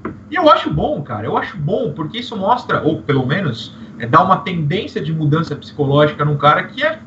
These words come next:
considerado até fraco na questão psicológica, um cara que costuma liderar, já venceu provas de abertura de temporada e depois entregou sem, não entregou nem a liderança, entregar pro Hamilton não é uma entrega, né, mas entregou sem briga, não foi capaz de brigar até o final.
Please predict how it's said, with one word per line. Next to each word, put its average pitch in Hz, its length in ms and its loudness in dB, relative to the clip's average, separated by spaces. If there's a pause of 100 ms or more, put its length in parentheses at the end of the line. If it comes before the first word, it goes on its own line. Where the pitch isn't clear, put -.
(260)
considerado 208 540 4
até 175 320 -2 (360)
fraco 185 580 4
na 131 120 -4
questão 135 300 -8
psicológica, 165 640 0
um 107 120 -14
cara 131 220 -6
que - 140 -14 (200)
costuma 156 320 -6
liderar, 143 680 4
já 123 100 -6
venceu 135 480 -6 (300)
provas 147 360 6
de 139 60 2
abertura 139 340 2
de - 60 -6
temporada 127 360 0
e - 20 -4
depois 131 260 -4
entregou 143 640 4 (300)
sem, 160 420 0 (120)
não 330 120 -8
entregou 185 300 6
nem 220 100 6
a 208 40 4
liderança, 151 380 6
entregar 156 220 2
pro 160 120 2
Hamilton 214 240 4
não 208 80 -2
é 208 40 -4
uma 208 100 -2
entrega, 139 360 2
né, 120 100 -4
mas 135 220 0
entregou 156 300 0
sem 196 220 2
briga, 151 480 4 (220)
não 147 100 4
foi 180 140 2
capaz 165 340 6
de 151 60 2
brigar 147 420 4
até 151 120 -2
o 151 60 0
final. 131 420 -4